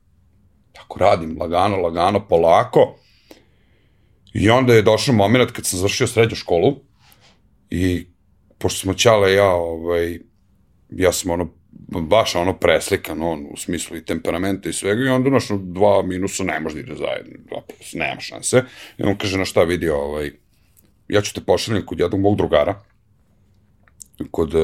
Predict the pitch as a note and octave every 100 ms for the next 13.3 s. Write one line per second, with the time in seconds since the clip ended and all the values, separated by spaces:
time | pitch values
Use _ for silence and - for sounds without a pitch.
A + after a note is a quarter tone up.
0 | D#2+ D#2+ E2 - E2+ F2+ F2 - A2+ A#2
1 | A2+ A2 G#2+ G#2 G2+ F2 - - G2+ B2
2 | - F2+ D#2+ E2 E2+ B2+ G#2 - C3 B2+
3 | G#2+ G2+ G2 F2 E2+ D#2+ - F2+ D2+ D2
4 | - - - - - - - - - -
5 | - - - _ _ _ _ _ - C#3
6 | - A#2 G2+ G#2 - G#2+ G#2 G2+ - A#2+
7 | A2 A2+ A2 G#2 - F#2 F2+ A#2+ D3 -
8 | - - - F#2 - B2 G2+ G2+ G2+ F#2+
9 | F2+ F#2 D2 E2+ G2 G2 G2+ G#2+ G2+ F#2+
10 | G#2 F2+ E2+ B2 B2+ G#2+ G#2+ C3+ C3 G2
11 | G#2 G#2+ A2+ G2 F2+ C3 E3+ - - D3
12 | C#3+ - - - B2 A2 F#2+ F2 G#2+ F2
13 | D#2+ D2 -